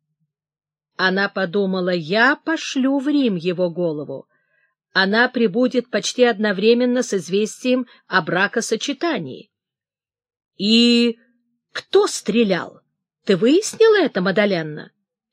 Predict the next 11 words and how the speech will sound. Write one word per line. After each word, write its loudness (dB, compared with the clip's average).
Это 2
ещё 2
неизвестно, 2
мадам. -6
Но 4
убийца 2
прятался 2
рядом 2
с -6
домом 4
Шануана 2